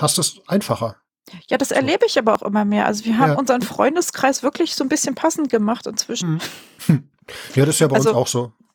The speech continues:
Speaker 2: und, äh, da sind kaum noch welche übrig geblieben, aber die, die da sind, äh, wenn wir uns mal sehen, die kosten mich kaum Energie.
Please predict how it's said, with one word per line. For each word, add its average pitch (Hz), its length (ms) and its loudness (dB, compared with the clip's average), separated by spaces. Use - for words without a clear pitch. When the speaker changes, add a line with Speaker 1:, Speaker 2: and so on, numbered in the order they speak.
Speaker 2:
und, 233 280 4
äh, 226 340 4
da 214 220 2
sind 269 260 0
kaum 254 260 0
noch 247 140 0
welche 233 220 0
übrig - 340 -2
geblieben, 220 460 0
aber 214 200 2
die, 285 140 -8
die 233 180 -6
da 208 260 2
sind, 359 360 -4
äh, 285 400 0
wenn 226 200 4
wir 277 60 2
uns - 200 -4
mal 240 140 4
sehen, 220 280 0
die 311 140 -8
kosten - 480 -2
mich - 240 -4
kaum 190 420 0
Energie. 247 400 2